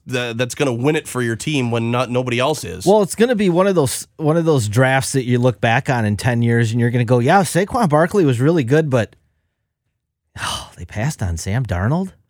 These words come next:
Speaker 1: You think at
Speaker 2: They,
Speaker 1: this
Speaker 2: they
Speaker 1: point
Speaker 2: passed
Speaker 1: that's,
Speaker 2: on
Speaker 1: that's
Speaker 2: Josh Rosen?
Speaker 1: the way
Speaker 2: I mean,
Speaker 1: it's gonna look.
Speaker 2: well, it could, it could be any of these guys, but
Speaker 1: Yep.
Speaker 2: you know, so far it's, it's
Speaker 1: Two of them.
Speaker 2: Darnold looks pretty good,
Speaker 1: Yep.
Speaker 2: and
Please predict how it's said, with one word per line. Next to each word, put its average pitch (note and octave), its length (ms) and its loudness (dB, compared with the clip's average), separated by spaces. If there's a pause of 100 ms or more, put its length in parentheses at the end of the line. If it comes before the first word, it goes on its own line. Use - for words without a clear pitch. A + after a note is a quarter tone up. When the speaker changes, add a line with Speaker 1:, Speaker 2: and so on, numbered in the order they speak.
(960)
Speaker 1:
You G3 120 2
think F#4+ 200 -2
at - 40 0
Speaker 2:
They, C3+ 80 4
Speaker 1:
this - 160 -2
Speaker 2:
they - 160 0
Speaker 1:
point - 120 0
Speaker 2:
passed D#3+ 300 2
Speaker 1:
that's, - 80 -2
Speaker 2:
on C#3+ 60 2
Speaker 1:
that's A#2+ 100 2
Speaker 2:
Josh C3+ 300 2
Rosen? C3+ 320 2
Speaker 1:
the - 60 2
way E3 40 2
Speaker 2:
I F3+ 40 4
mean, G#3+ 160 6
Speaker 1:
it's G#3 60 -2
gonna G3 140 -2
look. A3 240 2
Speaker 2:
well, C4 120 6
it A#3 100 -4
could, A#3 240 0
it G#3 160 2
could A3+ 140 0
be F#3 120 2
any F#3+ 180 4
of G#3+ 60 2
these G#3 200 -2
guys, G#3 340 0
but E3+ 200 0
Speaker 1:
Yep. - 200 -2
Speaker 2:
you F#3 80 0
know, C#3 120 2
so F#3+ 200 0
far F3+ 480 0
it's, C3 240 -6
it's A#2 280 -6
Speaker 1:
Two A#2 200 -4
of B2+ 60 -4
them. E3+ 160 -2
Speaker 2:
Darnold D#3 420 2
looks C#3+ 240 -2
pretty D3+ 260 -2
good, D3 380 0
Speaker 1:
Yep. B2 60 0
Speaker 2:
and A2+ 160 -2